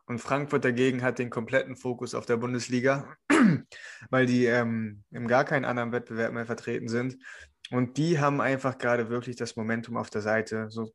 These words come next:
Kostic ist wieder on fire, hat die letzten fünf Spiele sieben Scorerpunkte gesammelt. Ähm, die Offensive Kostic, Kamada, Younes und Silva. Younes Tor war auch,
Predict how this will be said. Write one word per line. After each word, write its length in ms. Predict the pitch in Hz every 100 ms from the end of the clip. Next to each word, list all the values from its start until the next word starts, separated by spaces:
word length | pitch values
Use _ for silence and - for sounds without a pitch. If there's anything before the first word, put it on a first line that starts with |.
| -
Kostic 680 | 131 127 - 127 - -
ist 260 | - 120 -
wieder 440 | 120 117 113 - _ _ -
on 180 | 123
fire, 460 | 120 - 120 120 120
hat 200 | 117 -
die 80 | 120
letzten 600 | 120 123 - - 117 110
fünf 280 | - 131 127
Spiele 600 | - 127 123 120 117 -
sieben 280 | - 120 123
Scorerpunkte 640 | 123 127 120 120 127 120 117
gesammelt. 540 | 117 113 113 110 107 _ _ _ - - - - - - _
Ähm, 420 | - 139 131 123 -
die 180 | 139 131
Offensive 640 | 123 139 147 131 127 120
Kostic, 560 | - 135 131 135 120 -
Kamada, 500 | 127 123 123 123 123
Younes 520 | 120 127 131 123 -
und 320 | 117 117 113
Silva. 440 | - - 127 117 110
Younes 580 | 110 127 135 117 -
Tor 400 | - 143 143 131
war 260 | 117 117 110
auch, 480 | 120 117 - -